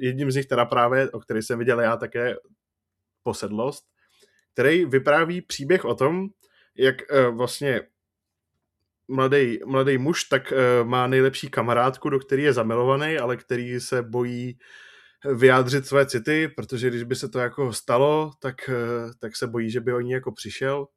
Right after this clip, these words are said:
Eh, taková asi situace, ve který myslím, že možná, eh, pár lidí bylo. <laughs> A, eh, on vlastně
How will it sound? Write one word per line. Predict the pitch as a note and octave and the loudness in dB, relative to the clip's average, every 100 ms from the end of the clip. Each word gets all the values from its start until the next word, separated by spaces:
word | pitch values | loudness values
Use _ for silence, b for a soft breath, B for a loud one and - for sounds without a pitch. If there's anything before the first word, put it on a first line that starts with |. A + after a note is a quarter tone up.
| - | -10
Eh, | G#2+ G2+ | -8 -8
taková | G#2 G#2+ A2 G#2+ | -10 -12 -6 -6
asi | G#2 - | -6 -12
situace, | - A2 A2+ G#2 A#2 | -12 -4 -4 -4 -8
ve | A2 | -8
který | A#2 A2+ | -6 -4
myslím, | G#2+ G#2+ A#2+ A2 | -4 -6 -8 -6
že | |
možná, | A2+ A#2 A#2 A#2 A2+ B B B B2 | -6 -6 -2 0 -2 B B B -2
eh, | A#2+ A2+ - _ _ _ _ _ - | 0 0 -4 _ _ _ _ _ -6
pár | - A#2 | 0 2
lidí | A#2 A2+ A2+ A2+ B2 A#2 B2 | 2 -2 -4 -4 -4 -8 -12
bylo. | B2 A#2 C3+ D#3 - | 0 4 4 2 -2
<laughs> | C#3+ - C#3 - B B B _ B2 | -4 0 0 -2 B B B _ 0
A, | B2+ B2 B2 C#3 B B - B2 | 4 6 6 4 B B -6 0
eh, | B2 - | 0 2
on | C3 D3+ D3+ | 0 0 2
vlastně | C3+ C#3 - D#3 D3+ | 2 2 2 0 0